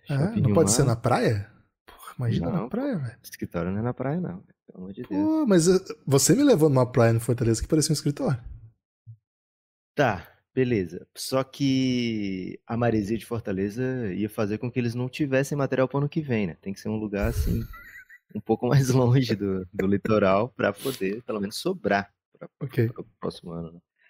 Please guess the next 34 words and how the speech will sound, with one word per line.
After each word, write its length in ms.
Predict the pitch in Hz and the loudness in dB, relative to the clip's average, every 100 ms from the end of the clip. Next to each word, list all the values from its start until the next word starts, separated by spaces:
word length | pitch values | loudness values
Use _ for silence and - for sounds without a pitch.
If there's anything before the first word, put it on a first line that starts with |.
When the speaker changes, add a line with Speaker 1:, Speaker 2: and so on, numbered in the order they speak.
| _ _ | _ _
Speaker 2:
Então, 220 | - - | -6 2
assim, 400 | 165 160 147 117 | 2 4 2 2
de, 140 | 98 - | 0 -4
de 100 | - | 2
repente, 340 | 147 135 147 151 | 2 4 2 2
o 20 | |
N 120 | 151 | 2
B 100 | 147 | 4
A 40 | 151 | 4
House 180 | 147 | 4
volante, 560 | 143 151 185 180 160 - | 4 2 2 2 -2 -4
né? 180 | 101 107 _ | -6 -8 _
O 120 | 104 | -2
N 100 | 101 | 0
B 80 | 101 | 2
A 60 | |
House 160 | 98 101 | 2 2
em 40 | |
São 200 | 104 110 | 0 -2
Paulo, 320 | 110 131 190 185 | 0 0 2 2
beleza, 400 | 113 113 139 156 | 2 2 0 -2
fixa. 420 | - 175 - 185 - _ _ _ - | -4 -6 -8 -20 -20 _ _ _ -6
O 60 | |
N 100 | 165 | -4
B 80 | 117 | -2
A 40 | |
House 180 | 107 101 | -2 -2
que 60 | - | -4
pode 180 | 101 - | -6 -4
começar 320 | 107 95 101 | -6 -4 -2
no 120 | 98 | 0
Rio, 380 | 101 147 98 - | 2 0 0 -4
eu 120 | 127 | -12
topo. 340 | - 117 90 | -8 -6 -6